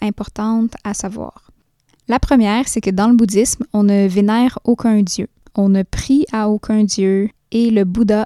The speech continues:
n'était pas un dieu. La deuxième chose importante à connaître, c'est le concept du karma. Alors, on ne croit pas dans le bouddhisme qu'il y a une destinée.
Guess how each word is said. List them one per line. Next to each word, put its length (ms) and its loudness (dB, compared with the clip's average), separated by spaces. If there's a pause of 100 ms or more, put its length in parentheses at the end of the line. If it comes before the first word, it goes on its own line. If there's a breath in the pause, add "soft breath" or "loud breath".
n'était 260 2
pas 120 -6
un 120 -4
dieu. 160 -10 (600)
La 120 -2
deuxième 300 2
chose 220 0
importante 360 -2
à 60 -2
connaître, 440 -4
c'est 180 -2
le 120 0
concept 460 -4
du 120 0
karma. 360 -4 (400)
Alors, 240 0
on 260 6
ne 100 4
croit 240 -4
pas 180 0
dans 140 4
le 80 6
bouddhisme 500 0
qu'il 140 0
y 40 4
a 20 4
une 140 4
destinée. 640 0